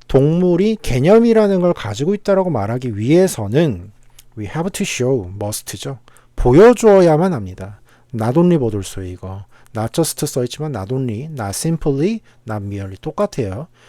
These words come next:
also, but also 뒤에 also 빠져 있을 수도 있습니다. 여러분 주의해서 봐주세요. 상관없어요. 근데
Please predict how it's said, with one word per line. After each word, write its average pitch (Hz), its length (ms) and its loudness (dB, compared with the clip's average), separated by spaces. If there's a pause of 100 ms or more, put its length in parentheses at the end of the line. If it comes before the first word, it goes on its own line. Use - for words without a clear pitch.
(240)
also, 214 640 2
but 127 240 0
also 196 260 0
뒤에 170 120 0
also 143 360 0
빠져 190 320 -2
있을 202 200 -2
수도 - 200 -8
있습니다. 110 720 -8 (400)
여러분 110 460 -6
주의해서 127 440 -4
봐주세요. 113 680 -4
상관없어요. 226 640 0
근데 120 220 -2